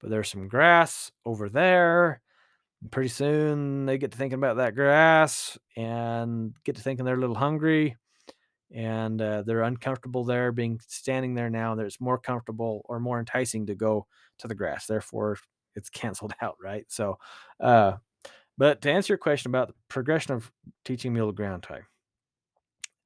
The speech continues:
first, you gotta teach 'em to stop. So you go through your groundwork,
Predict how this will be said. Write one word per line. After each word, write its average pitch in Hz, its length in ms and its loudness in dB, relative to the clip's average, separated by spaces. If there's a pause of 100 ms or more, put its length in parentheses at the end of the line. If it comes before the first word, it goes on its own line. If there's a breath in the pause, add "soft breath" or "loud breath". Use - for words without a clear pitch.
(400 soft breath)
first, 196 240 4
you 160 60 -4
gotta 151 200 8
teach 165 180 -2
'em 147 100 -4
to 127 80 -2
stop. 127 600 2
So 139 100 -4
you 127 120 -2
go 170 140 4
through 180 160 -2
your 156 80 2
groundwork, 143 540 0